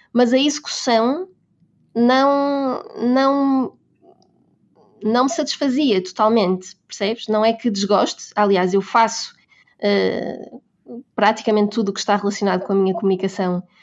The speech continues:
no digital e adoro. Fazer para outros não me satisfazia totalmente, não me realizava. Então eu percebi que não ia sentir-me realizada fazendo apenas esse tipo de trabalho.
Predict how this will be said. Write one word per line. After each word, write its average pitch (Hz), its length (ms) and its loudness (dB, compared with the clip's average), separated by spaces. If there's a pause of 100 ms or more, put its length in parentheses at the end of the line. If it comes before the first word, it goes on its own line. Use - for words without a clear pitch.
(180)
no 208 80 2
digital 202 520 2
e 180 140 2
adoro. 190 420 2 (540)
Fazer 254 500 2
para 226 160 2
outros 311 800 2
não 247 160 4
me 269 60 0
satisfazia 185 680 0
totalmente, 180 680 -2
não 208 140 2
me 220 60 -6
realizava. 196 760 0 (880)
Então 202 220 2
eu 214 80 2
percebi 214 360 -4
que - 120 -2
não 214 180 2
ia 214 160 4
sentir-me 202 640 -2 (340)
realizada 208 640 2
fazendo 202 460 2 (320)
apenas 202 380 2
esse 202 160 -2
tipo 202 180 -4
de - 80 -20
trabalho. 202 480 0